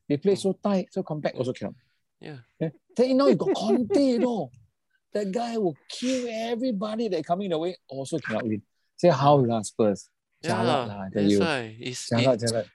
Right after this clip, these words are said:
Speaker 2: Conte, Conte also almost giving up. He recently also, he,
Speaker 1: Yeah.
Speaker 2: he said that,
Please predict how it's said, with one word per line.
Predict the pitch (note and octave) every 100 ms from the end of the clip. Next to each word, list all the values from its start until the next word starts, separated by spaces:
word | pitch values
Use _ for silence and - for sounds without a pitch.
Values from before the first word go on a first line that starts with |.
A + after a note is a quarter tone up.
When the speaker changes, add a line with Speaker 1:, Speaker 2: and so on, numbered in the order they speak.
| _
Speaker 2:
Conte, | - C#3 F#3+ D#3+
Conte | - D3 F3
also | E3+ F#3 E3
almost | C#3 D3+ C#3
giving | B2+ C#3 C#3+
up. | A#2+ _
He | B2 C3+
recently | C3+ C3+ D#3 D#3+
also, | C#3 C3 D3+
he, | A#2+ C3+
Speaker 1:
Yeah. | A2+ A#2
Speaker 2:
he | - A#2
said | D3 C3+
that, | A2